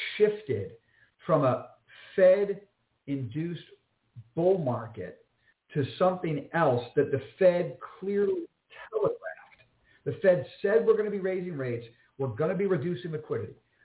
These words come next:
A whole bunch of structured volatility products hit the market. And those structured volatility products that hit the market at the end of last year, early this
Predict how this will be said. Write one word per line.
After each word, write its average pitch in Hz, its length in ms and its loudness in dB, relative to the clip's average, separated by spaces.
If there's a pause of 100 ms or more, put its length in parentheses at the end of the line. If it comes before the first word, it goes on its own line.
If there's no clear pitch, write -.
(1000)
A 165 120 2
whole 139 760 4
bunch 156 340 0 (680)
of 139 200 0 (340)
structured 226 920 2 (1400)
volatility 175 840 6
products 104 580 -8 (1800)
hit 226 280 4
the 170 80 2
market. 156 580 -4 (340)
And 175 220 0
those 233 240 4 (240)
structured 220 640 2
volatility 180 600 2
products - 420 -6
that 147 100 0
hit 202 160 -2
the 175 60 -4
market 165 320 0
at 123 60 0
the 135 160 0
end 185 160 0
of 165 80 2
last 151 300 0
year, 156 160 -2
early 151 340 0
this 143 160 -2